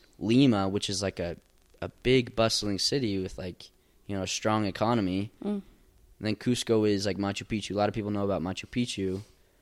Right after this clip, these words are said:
Speaker 1: but then they don't know there's, like, also, like, desert in Peru and, like, oases and stuff like that.
Speaker 2: Yeah.
Speaker 1: Like, what's that? What's that? Um, do you know what I'm talking about? It's, like,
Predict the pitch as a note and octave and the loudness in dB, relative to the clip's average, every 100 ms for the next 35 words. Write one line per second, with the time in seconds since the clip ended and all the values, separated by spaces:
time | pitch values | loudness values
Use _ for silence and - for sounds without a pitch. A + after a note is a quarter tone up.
0 | _ A2 A#2 A#2 A#2+ B2 A#2+ A2+ A2 G2+ | _ -2 2 4 4 4 4 4 2 4
1 | G#2 - F#2 G2 - B2+ B2 G#2+ - F#2 | 2 2 -2 -2 4 4 6 2 0 -6
2 | - F#2 F#2+ F#2+ G2+ G2+ - G#2 G#2+ C#3 | -4 -4 -4 -6 -8 -10 -6 2 6 6
3 | C3 - F2 F2 F2+ F#2+ F#2 - G#2 F#2 | 4 -2 -4 -6 -8 -6 -6 -6 -6 -8
4 | - F#2 F#2 - - - - F3+ F3 A2 | -6 -6 -6 -14 -20 -20 -6 -4 -4 -2
5 | C3+ - B2+ G#2+ - A2+ - E2 G2 F2+ | 0 4 4 4 0 0 -2 -4 -4 -4
6 | D#2+ F2 - - _ A2 B2 B2+ C3 B2 | -6 -10 -16 -20 _ -2 0 0 0 -2
7 | B2 G#2 - G2 | -2 -4 -4 -6